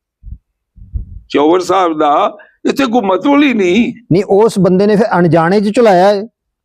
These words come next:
Speaker 2: ਮਾਫ਼ੀ
Speaker 1: ਜੀ,
Speaker 2: ਮੰਗੀ
Speaker 1: ਨਹੀਂ,
Speaker 2: ਹੈ।
Speaker 1: ਅਣਜਾਣ ਨਹੀਂ ਇਹ ਕੰਮ। ਹੂੰ, ਬਿਲਕੁਲ ਬੇਪਰਵਾਹੀ ਤੇ, ਵੀ
Speaker 2: ਹੂੰ।
Speaker 1: ਕੋਈ ਪਰਵਾਹ ਨਹੀਂ। ਗੁਰੂ ਦਾ ਡਰ ਲਾ ਕੇ,
Speaker 2: ਜੀ।
Speaker 1: ਬਈ ਗੁਰੂ ਦਾ ਕੋਈ ਇੱਥੇ ਡਰ ਨਹੀਂ, ਸਿੱਖਾਂ ਦਾ ਕੋਈ ਡਰ ਨਹੀਂ,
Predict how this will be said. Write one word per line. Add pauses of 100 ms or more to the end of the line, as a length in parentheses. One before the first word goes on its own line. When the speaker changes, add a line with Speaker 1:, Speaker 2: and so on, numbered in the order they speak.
Speaker 2:
ਮਾਫ਼ੀ
Speaker 1:
ਜੀ,
Speaker 2:
ਮੰਗੀ
Speaker 1:
ਨਹੀਂ,
Speaker 2:
ਹੈ।
Speaker 1:
ਅਣਜਾਣ
ਨਹੀਂ
ਇਹ
ਕੰਮ। (640)
ਹੂੰ,
ਬਿਲਕੁਲ (220)
ਬੇਪਰਵਾਹੀ
ਤੇ, (440)
ਵੀ
Speaker 2:
ਹੂੰ।
Speaker 1:
ਕੋਈ
ਪਰਵਾਹ
ਨਹੀਂ। (1200)
ਗੁਰੂ
ਦਾ
ਡਰ
ਲਾ
ਕੇ, (180)
Speaker 2:
ਜੀ। (420)
Speaker 1:
ਬਈ
ਗੁਰੂ
ਦਾ
ਕੋਈ
ਇੱਥੇ
ਡਰ
ਨਹੀਂ, (240)
ਸਿੱਖਾਂ
ਦਾ
ਕੋਈ
ਡਰ
ਨਹੀਂ,